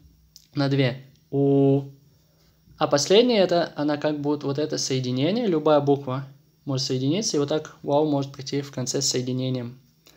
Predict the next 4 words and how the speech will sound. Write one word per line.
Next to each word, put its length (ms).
Вот. 320
Теперь 400
дальше 320
читаем. 520